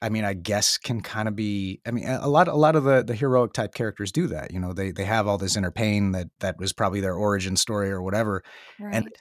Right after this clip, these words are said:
Speaker 1: still have to fight against that so that they can, they can do this other thing. Um, and I, I mean, honestly, I think that that's a story that's not just me or not just a hero. I mean, I think that's why we like heroes so much, because
Speaker 2: Mm-hmm.
Speaker 1: they are making something positive happen from their pain.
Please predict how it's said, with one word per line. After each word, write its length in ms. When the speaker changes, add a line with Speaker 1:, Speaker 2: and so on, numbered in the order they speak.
Speaker 1:
still 140
have 220
to 120
fight 240
against 360
that 320
so 180
that 140
they 100
can, 440
they 120
can 140
do 120
this 180
other 180
thing. 360
Um, 480
and 120
I, 180
I 100
mean, 220
honestly, 360
I 80
think 160
that 120
that's 180
a 40
story 500
that's 240
not 180
just 160
me 380
or 160
not 200
just 160
a 40
hero. 260
I 60
mean, 160
I 80
think 200
that's 160
why 240
we 160
like 240
heroes 320
so 140
much, 320
because 480
Speaker 2:
Mm-hmm. 300
Speaker 1:
they 220
are 140
making 420
something 360
positive 460
happen 420
from 360
their 140
pain. 400